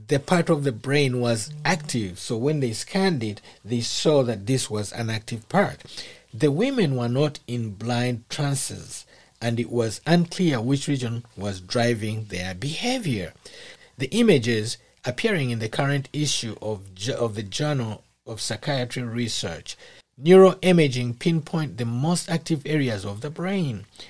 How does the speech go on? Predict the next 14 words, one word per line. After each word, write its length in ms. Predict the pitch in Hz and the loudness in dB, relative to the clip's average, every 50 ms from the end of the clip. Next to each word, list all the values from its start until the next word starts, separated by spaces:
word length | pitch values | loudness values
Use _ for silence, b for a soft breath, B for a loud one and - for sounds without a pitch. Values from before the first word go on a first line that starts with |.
| B B - | B B -14
The 120 | - - - | -14 -4 0
images 640 | 180 220 220 202 165 143 123 123 120 117 110 - - _ - | 0 2 2 2 0 0 0 -2 -2 -2 -4 -6 -10 _ -4
are 160 | 117 120 113 | -4 -4 -2
the 140 | 98 117 117 | -4 -6 -8
first 640 | - - - - - 180 180 175 170 - - - - _ _ - | -8 -14 -16 -4 0 0 2 2 0 -4 -8 -14 -14 _ _ -8
of 260 | 131 120 110 110 117 | -8 -6 -6 -4 -2
their 220 | 147 165 170 170 | 2 2 2 2
kind 760 | 165 - - - - - - 165 151 135 120 110 104 110 - | 0 -4 -10 -14 -12 -6 -4 -2 -2 -2 -2 -4 -8 -10 -6
taken 360 | - 170 - - 139 117 113 | -6 -6 -6 -4 -8 -8 -6
during 440 | 110 139 135 139 143 139 131 120 104 | -6 -4 -2 0 0 0 -2 -2 -4
their 200 | 110 117 117 110 | -4 -4 -4 -4
spoken 440 | - - - 120 120 - - 110 113 | -6 -8 -8 -8 -8 -8 -8 -8 -6
religious 460 | 117 113 104 107 107 98 113 123 - | -6 -4 -4 -6 -6 -6 -6 -8 -8
practice, 600 | - - 196 202 196 - - - - - - | -8 -8 -8 -8 -8 -8 -10 -10 -10 -10 -10